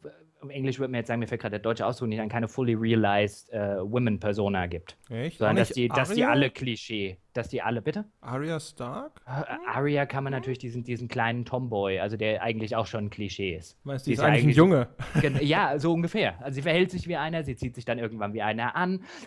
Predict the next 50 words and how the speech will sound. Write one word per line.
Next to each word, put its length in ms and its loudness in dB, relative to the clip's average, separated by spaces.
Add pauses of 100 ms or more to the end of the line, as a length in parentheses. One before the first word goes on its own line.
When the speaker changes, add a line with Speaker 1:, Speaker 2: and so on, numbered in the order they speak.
Speaker 1:
weil 140 2
es 60 -6
im 100 -4
Laufe 240 0
der 100 -4
Story, 280 -2
da 80 -2
kann 140 -2
man 140 4
halt, 160 2 (260)
also 180 0
auf 140 -2
so 100 -2
einer 100 2
literaturkritischen 920 2
Ebene, 440 -4 (200)
man 100 -4
kann's 220 0
auch 140 -12
lassen, 360 -2
selbstverständlich. 760 -4 (100)
Speaker 2:
Sie 140 2
lebt 160 4
Speaker 1:
Aber 100 2
Speaker 2:
halt 80 2
Speaker 1:
da, 40 2
Speaker 2:
aber 140 0
auch 40 0
Speaker 1:
da 60 2
Speaker 2:
in 40 -2
Speaker 1:
wird 80 0
Speaker 2:
der 60 0
Speaker 1:
zumindest 280 -2
Speaker 2:
sexistischen 300 -4
Welt, 340 -4
ne? 100 -12
Also 240 -6
Speaker 1:
da 80 2
Speaker 2:
in 60 -4
der, 120 0
Speaker 1:
wird 100 -2
Speaker 2:
äh, 160 -2
Mittelalter, 680 -6
dass, 240 -10
äh, 180 -8
Martin 340 -6
Speaker 1:
Natürlich. 300 6
Speaker 2:
da 80 0
nachstellt, 580 -4
war, 280 -2